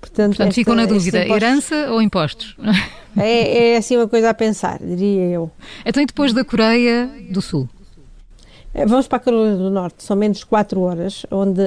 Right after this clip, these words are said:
Speaker 1: a pandemia deu tempo assim, a mais uma criança prodígio e, e ele resolveu aproveitar umas horas extra. E aos doze anos, vai agora, eh, agora em maio,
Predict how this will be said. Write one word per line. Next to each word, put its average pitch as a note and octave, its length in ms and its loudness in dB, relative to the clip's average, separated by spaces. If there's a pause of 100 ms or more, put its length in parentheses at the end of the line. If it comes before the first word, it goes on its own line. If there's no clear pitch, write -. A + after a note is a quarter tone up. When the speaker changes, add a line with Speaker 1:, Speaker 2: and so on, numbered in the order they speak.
Speaker 1:
a G3 80 2
pandemia G3 500 2
deu F#3 180 0
tempo F#3 380 -4
assim, F3 400 -2
a F3 40 0
mais F#3 240 0
uma F#3 160 0
criança F3+ 380 -2
prodígio F#3+ 680 2 (520)
e, G#3+ 320 0
e G#3 60 4
ele A3 220 2
resolveu G#3 380 0
aproveitar G3+ 440 -2 (640)
umas G3+ 220 0
horas G3 260 0
extra. D#3 340 -6 (460)
E G3+ 180 4
aos G3 220 2
doze A3+ 320 2
anos, G3 360 -4 (120)
vai G3 160 0
agora, F#3+ 480 0
eh, F3 340 -2
agora F3+ 640 -2
em E3+ 140 0
maio, F3+ 400 0